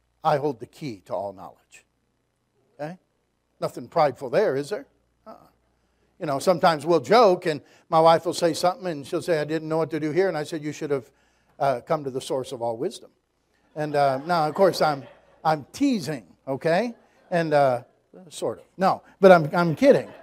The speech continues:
And so the Pharisees weren't. They were being honest, okay? And they were being very prideful. So God says, "Okay, here's a Pharisee, here's a publican." Publicans were known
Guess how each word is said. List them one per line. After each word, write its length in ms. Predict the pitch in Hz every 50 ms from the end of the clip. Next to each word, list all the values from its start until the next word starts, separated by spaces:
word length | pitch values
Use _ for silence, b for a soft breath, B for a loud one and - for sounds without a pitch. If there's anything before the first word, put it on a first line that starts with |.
| - -
And 160 | 180 175 160
so 400 | - - 202 180 170 160 147 - - _ _ _ _ _ _ _ _ _ _ _ _ _ _ _ _ _ _ _
the 160 | - 156 185 190
Pharisees 560 | 190 240 254 294 277 - - 214 196 175 139
weren't. 480 | 156 214 269 269 175 - - - - - _ _ _ _
They 140 | 117 170 247
were 100 | 277 214
being 220 | 165 170 165 151
honest, 580 | 156 185 226 254 226 - - - - - - - _ _ _ _ _ _ _ _ _ _ _ _ _ _ _
okay? 300 | - 147 151 180 208 208 b b b b b
And 160 | 156 151 151
they 100 | 160 175
were 120 | 165 156 151
being 240 | 147 151 143 139
very 180 | 131 135 131 127
prideful. 460 | 127 - 202 196 226 180 - 135 113
So 180 | - - 202 190
God 240 | 175 185 185 180 180
says, 180 | - 185 160
"Okay, 200 | 214 208 - 175
here's 160 | 190 247 247
a 40 | 254
Pharisee, 460 | - - 202 185 170 165 - 190 180 b b b b b
here's 200 | - 233 220 175
a 40 | 190
publican." 520 | - - - 190 160 131 131 - 123 113
Publicans 640 | - - 202 226 226 220 208 - - 208 202 180 -
were 140 | 170 151 139
known 480 | 143 147 170 190 190 190 190 185 170